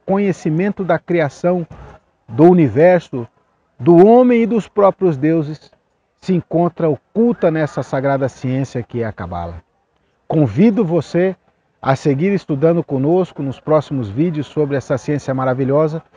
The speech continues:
Convido você a acessar nosso site, gnosesbrasil ponto com, nossa biblioteca e fazer o download dos livros relacionados à Cabala, dentre eles Curso Esotérico de Cabala, Tarô e Cabala, de Samael Aunveor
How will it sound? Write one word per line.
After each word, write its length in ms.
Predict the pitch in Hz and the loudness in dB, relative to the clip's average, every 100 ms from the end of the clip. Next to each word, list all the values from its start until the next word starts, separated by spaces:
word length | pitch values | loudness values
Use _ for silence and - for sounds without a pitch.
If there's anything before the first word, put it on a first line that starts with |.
| _ - - | _ -20 -2
Convido 440 | 180 170 160 233 | 2 4 4 2
você 340 | 208 190 - 196 | 2 2 2 2
a 60 | |
acessar 380 | 180 185 151 175 | 2 0 0 0
nosso 260 | 175 156 139 | 0 -6 -10
site, 480 | - 160 175 165 139 | -2 2 2 2 -4
gnosesbrasil 1120 | 131 127 165 190 156 139 147 123 117 170 165 | -4 0 2 2 0 -2 -2 -2 -2 -2 -2
ponto 300 | - 160 143 | -4 -6 -6
com, 320 | 120 151 180 170 _ _ _ - | -6 -4 -4 -6 _ _ _ 0
nossa 340 | 143 170 - | 4 4 4
biblioteca 720 | 165 160 160 131 170 175 - | 2 2 2 2 2 2 0
e 40 | 156 | -4
fazer 280 | 160 139 160 | -2 -2 -2
o 120 | 156 | -2
download 560 | 143 123 135 180 160 | -2 -2 0 2 0
dos 160 | 135 120 | -4 -6
livros 460 | 120 160 170 147 110 | -2 -2 -2 -6 -2
relacionados 640 | 143 131 127 131 139 123 | -2 -2 -4 -4 -4 -2
à 80 | 131 | -4
Cabala, 500 | - 113 131 143 143 - _ _ _ _ | -4 -2 0 0 -2 -10 _ _ _ _
dentre 340 | 127 147 - 135 | 2 2 2 0
eles 320 | 160 151 - | 2 0 -4
Curso 380 | - 160 165 156 | -4 -2 -2 -2
Esotérico 640 | 127 127 - 143 160 143 | -4 -6 -2 0 0 -2
de 140 | 123 123 | -8 -8
Cabala, 560 | 117 110 131 143 127 - _ _ _ - | -8 -2 0 0 -2 -6 _ _ _ 4
Tarô 360 | 135 123 170 | 6 6 6
e 40 | 175 | 4
Cabala, 540 | 143 120 127 151 147 | 2 0 4 4 4
de 100 | 127 | -2
Samael 480 | - 139 135 131 147 | -6 -6 -2 2 2
Aunveor 480 | 135 117 120 135 | 2 0 0 0